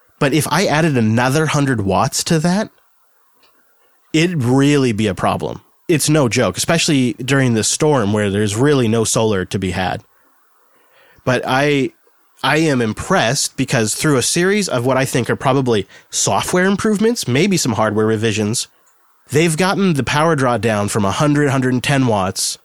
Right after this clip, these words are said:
to around an average of thirty-five watts. Especially when you, when you take out the router, you actually lose, you drop, like, another eight watts. So it's even, it's using less power than that, really.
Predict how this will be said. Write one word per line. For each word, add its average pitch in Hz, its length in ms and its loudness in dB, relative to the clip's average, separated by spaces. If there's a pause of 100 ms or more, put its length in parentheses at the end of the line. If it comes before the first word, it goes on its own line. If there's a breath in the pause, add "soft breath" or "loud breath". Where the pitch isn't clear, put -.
(680)
to 147 180 2
around 143 240 2
an 127 80 2
average 143 540 0
of 120 120 -2
thirty-five 113 1000 0
watts. 107 400 0
Especially 190 340 0
when 180 120 2
you, 123 80 2
when 139 160 2
you 107 60 0
take 147 220 -2
out 151 140 0
the 113 100 0
router, 101 280 2
you 123 120 0
actually 110 300 -2
lose, 113 340 0
you 120 80 -2
drop, 107 300 0
like, 117 100 -2
another 104 240 0
eight 98 160 -2
watts. - 360 -2 (680 loud breath)
So - 220 0
it's - 160 -2
even, 131 260 0
it's 135 140 -2
using 127 180 0
less 113 220 0
power 98 260 0
than 98 160 -2
that, 110 220 -2
really. 95 300 -2